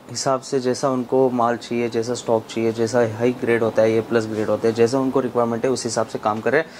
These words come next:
और आज की date में special video रहेगा और आज की डेट में India में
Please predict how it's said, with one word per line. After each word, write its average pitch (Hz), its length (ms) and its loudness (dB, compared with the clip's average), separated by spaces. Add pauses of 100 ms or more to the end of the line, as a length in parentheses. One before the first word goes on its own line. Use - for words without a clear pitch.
(240)
और 120 180 2
आज 131 220 0
की 160 120 -8
date 151 180 0
में 151 160 0
special 143 480 0
video 143 240 4
रहेगा 139 380 2 (300)
और 120 200 4
आज 151 300 2
की 175 100 -10
डेट 160 200 -2
में 160 140 -4
India 143 460 2
में 151 320 -2